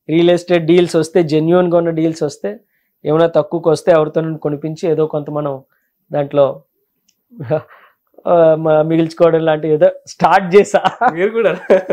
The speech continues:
Speaker 1: ఏదో ఒకటి చేయాలి కదా, ఏదో just టైమ్ పాస్కి.
Speaker 2: ఓహో.
Speaker 1: అంతే, ఏదో ఒకటి తప్ప. అవును.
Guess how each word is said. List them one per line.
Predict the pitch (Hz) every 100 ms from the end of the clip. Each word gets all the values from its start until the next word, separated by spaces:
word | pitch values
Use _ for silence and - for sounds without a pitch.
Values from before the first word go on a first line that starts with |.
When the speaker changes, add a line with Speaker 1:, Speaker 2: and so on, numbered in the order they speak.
| 170
Speaker 1:
ఏదో | 339 196 240
ఒకటి | 330 190
చేయాలి | 175 175 196
కదా, | 175
ఏదో | 143 196
just | 381 240 202 -
టైమ్ | 196 190
పాస్కి. | 196 147 - 202 226 - 254
Speaker 2:
ఓహో. | 147 170 170 151 135 190 190 - -
Speaker 1:
అంతే, | 151 147 139 -
ఏదో | - 135
ఒకటి | 135
తప్ప. | - 135 190 247 - _ _ _ _ 135
అవును. | 143 120 135 359